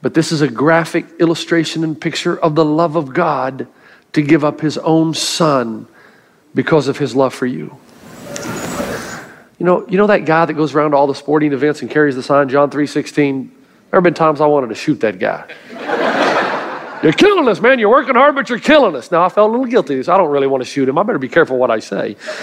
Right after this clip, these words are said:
I don't want to shoot him. I just want to say, "Man, there's a better way." But you know, I th-, wait a minute. What if the guy has been so touched by this?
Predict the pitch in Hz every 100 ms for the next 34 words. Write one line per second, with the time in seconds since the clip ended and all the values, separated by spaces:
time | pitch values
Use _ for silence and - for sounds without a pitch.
0 | - - - - - - - - - -
1 | - 190 190 160 143 - 143 139 131 131
2 | _ - 151 139 147 156 180 269 277 214
3 | 262 330 294 294 247 135 127 160 196 214
4 | 196 - 190 214 143 107 - - - _
5 | _ - 285 214 170 180 180 165 147 143
6 | 123 - 226 233 - 143 - 139 113 107
7 | 110 113 -